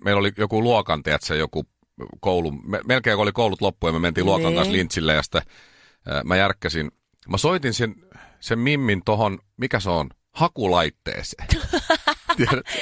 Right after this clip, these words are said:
Speaker 1: mä oon niin
Speaker 2: Joo,
Speaker 1: vanha.
Speaker 2: oikeesti,
Speaker 1: Joo,
Speaker 2: semmonen
Speaker 1: joo.
Speaker 2: piippari.
Speaker 1: Beep-, beep-, beeper, joo.
Speaker 2: Oi, voi,
Speaker 1: Mä
Speaker 2: voi.
Speaker 1: siihen soitin ja jätin jonkun viestin, että mä oon lintsillä, että jos kiinnostaa, niin tuu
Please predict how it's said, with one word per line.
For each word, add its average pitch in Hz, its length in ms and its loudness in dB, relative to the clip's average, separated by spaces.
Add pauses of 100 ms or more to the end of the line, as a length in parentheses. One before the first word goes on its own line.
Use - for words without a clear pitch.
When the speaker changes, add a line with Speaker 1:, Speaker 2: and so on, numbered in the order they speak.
(220)
Speaker 1:
mä 214 60 6
oon 254 200 4
niin 494 200 6
Speaker 2:
Joo, 480 120 6
Speaker 1:
vanha. 480 200 6
Speaker 2:
oikeesti, 339 600 2
Speaker 1:
Joo, 311 40 2
Speaker 2:
semmonen 302 200 4
Speaker 1:
joo. 285 100 4
Speaker 2:
piippari. 214 580 2 (120)
Speaker 1:
Beep-, - 200 -8
beep-, 110 480 -2
beeper, 101 360 0 (100)
joo. 87 200 4
Speaker 2:
Oi, 311 460 4
voi, 277 180 2
Speaker 1:
Mä - 60 2
Speaker 2:
voi. 208 80 2
Speaker 1:
siihen 147 280 4
soitin 120 340 2
ja 90 80 4
jätin 101 260 2
jonkun 90 240 0
viestin, 92 440 0
että 73 180 -4
mä 92 60 2
oon 92 120 2
lintsillä, 80 440 -2
että 67 160 -2
jos 76 100 -6
kiinnostaa, 76 460 -2
niin 71 140 -4
tuu 76 160 -6